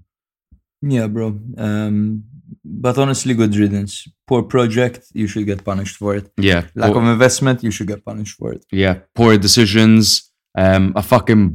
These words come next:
Speaker 2: bastard as their owner as well.
Speaker 1: Yeah. And
Speaker 2: So
Speaker 1: Genoa coming up are the complete <clears throat> opposite right now. New owners, fresh-faced, you know,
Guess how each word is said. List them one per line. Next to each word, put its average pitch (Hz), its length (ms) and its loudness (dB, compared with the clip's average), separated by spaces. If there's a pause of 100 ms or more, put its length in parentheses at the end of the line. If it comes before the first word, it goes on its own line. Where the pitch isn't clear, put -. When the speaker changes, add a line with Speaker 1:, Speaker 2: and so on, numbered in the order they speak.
Speaker 2:
bastard 110 600 6
as 92 160 2
their 95 140 4
owner 104 380 4
as 90 160 2
well. 98 200 2
Speaker 1:
Yeah. 95 80 2 (380)
And 123 180 2
Speaker 2:
So 127 80 2
Speaker 1:
Genoa 147 320 4
coming 131 300 2
up 135 160 2
are 117 100 2
the 107 100 -2
complete 107 380 -2
<clears throat> 107 60 0
opposite 101 320 -6
right 101 140 -2
now. 104 140 -4
New 113 280 2
owners, 117 380 0
fresh-faced, 110 720 -4
you 107 80 -2
know, 113 240 -4